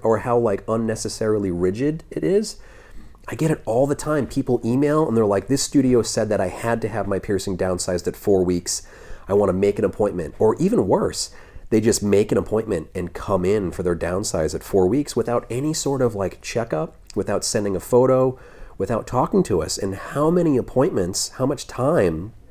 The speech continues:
has been wasted in our studio? And again, I don't wanna have it sound like I'm trying to, like, you know, be Mister Penny Pincher, but it is a waste of time when someone comes in for a scheduled appointment. We look at their piercing for five seconds and say, "I'm sorry, you're not ready for a downsize."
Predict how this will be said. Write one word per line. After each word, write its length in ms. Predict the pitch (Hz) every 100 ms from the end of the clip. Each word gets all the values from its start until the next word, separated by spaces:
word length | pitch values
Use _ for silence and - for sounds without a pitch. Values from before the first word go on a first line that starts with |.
| - - - - -
has 180 | 110 101
been 200 | 104 95
wasted 380 | 190 - -
in 140 | 92 87
our 100 | 82
studio? 560 | - 160 185 80 80 - - - - - - -
And 80 |
again, 400 | 190 165 151 165 -
I 100 | 113
don't 160 | 139
wanna 180 | 156 170
have 200 | 165 165
it 140 | 165 -
sound 320 | - 139 143
like 160 | 135
I'm 120 | 139 127
trying 240 | - 131
to, 180 | 131 139
like, 240 | 123 123
you 60 | 131
know, 140 | 120
be 220 | 113 123
Mister 300 | 123 120 -
Penny 260 | - 139 190
Pincher, 380 | - 98 90 95
but 180 | 98 120
it 80 |
is 160 | 160 190
a 60 | 165
waste 360 | 123 135 -
of 80 | 117
time 440 | - 127 151 92 90
when 100 | 92
someone 360 | - 110 110
comes 280 | - 117 113
in 120 | 120
for 160 | 117 113
a 40 |
scheduled 380 | 107 - 107 113
appointment. 540 | 113 - 98 92 92 - - - - -
We 120 | 110
look 200 | 107 123
at 120 | 156
their 100 | 123
piercing 360 | - 120 - 104
for 140 | 107
five 400 | 92 - 104 113
seconds 440 | - 120 123 104 101
and 80 |
say, 240 | - 95 87
"I'm 180 | - 117
sorry, 300 | - 95 92
you're 100 | 117
not 160 | 160
ready 200 | - 139
for 180 | 226 87
a 40 | 73
downsize." 680 | 73 - - - - -